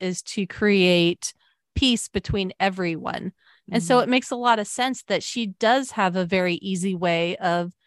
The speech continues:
Speaker 1: shifting into the being a per-, part of the moon tribe, because it's not, her nature isn't, "Oh, I'm a fairy one hundred percent, and, you know, whether I'm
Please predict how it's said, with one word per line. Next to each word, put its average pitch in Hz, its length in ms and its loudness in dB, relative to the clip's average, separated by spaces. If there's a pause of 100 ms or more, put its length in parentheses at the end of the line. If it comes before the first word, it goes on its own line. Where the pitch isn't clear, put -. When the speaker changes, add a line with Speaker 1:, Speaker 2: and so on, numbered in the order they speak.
(260)
Speaker 1:
shifting 277 500 -4
into 254 380 -2
the 185 420 0 (500)
being 208 280 4
a 190 160 -2
per-, 190 300 0 (120)
part 220 180 4
of 185 100 -4
the 190 80 -4
moon 190 320 0
tribe, 165 500 -6 (500)
because 220 480 -2 (680)
it's 214 360 0
not, 220 480 4 (260)
her 247 200 0
nature 196 580 -2
isn't, 180 560 -2 (460)
"Oh, 175 380 4
I'm 185 300 -2
a 180 80 -4
fairy 190 560 -2 (160)
one 196 180 0
hundred 185 320 -2
percent, 285 640 -2 (120)
and, 170 640 -2 (520)
you 233 160 0
know, 175 340 4
whether 180 360 0
I'm 175 420 -4